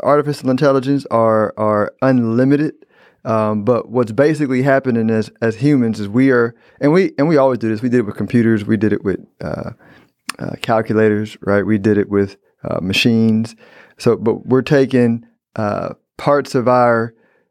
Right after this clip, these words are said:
uh, conscious thinking process, the,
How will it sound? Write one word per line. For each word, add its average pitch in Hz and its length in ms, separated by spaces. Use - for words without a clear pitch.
uh, - 80
conscious 143 500
thinking 139 400
process, 107 680
the, 117 580